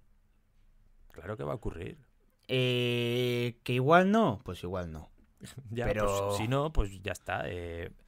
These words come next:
Speaker 1: si no, pues mira, después de Mónaco, eh, ¿cómo vinimos aquí? Habiendo visto una gran carrera, lamentándonos porque no había ganado a Fernando Alonso, pero habiendo disfrutado un carrerón. Entonces, si no ocurre, pues oye,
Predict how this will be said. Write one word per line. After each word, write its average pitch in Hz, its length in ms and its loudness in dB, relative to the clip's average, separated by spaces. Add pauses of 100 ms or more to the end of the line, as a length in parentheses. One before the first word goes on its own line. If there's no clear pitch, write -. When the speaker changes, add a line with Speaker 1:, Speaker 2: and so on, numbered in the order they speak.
(320)
Speaker 1:
si 110 200 0
no, 127 200 4
pues 143 160 10
mira, 151 380 2 (640)
después 110 500 0
de 139 100 6
Mónaco, 170 640 4
eh, 113 480 2
¿cómo 139 200 2
vinimos 147 380 4
aquí? 98 380 0 (180)
Habiendo 110 320 4
visto 127 240 4
una 98 160 6
gran 117 220 6
carrera, 143 480 4 (220)
lamentándonos 110 720 6
porque - 240 6
no 104 100 8
había 113 180 10
ganado 113 360 8
a 107 80 8
Fernando 110 360 6
Alonso, 139 440 6 (320)
pero 101 200 6
habiendo 107 300 6
disfrutado 139 560 4
un 165 80 0
carrerón. 120 500 4 (200)
Entonces, 131 420 -2 (120)
si 95 200 -4
no 113 120 2
ocurre, 170 500 2
pues - 240 -2
oye, 120 340 -2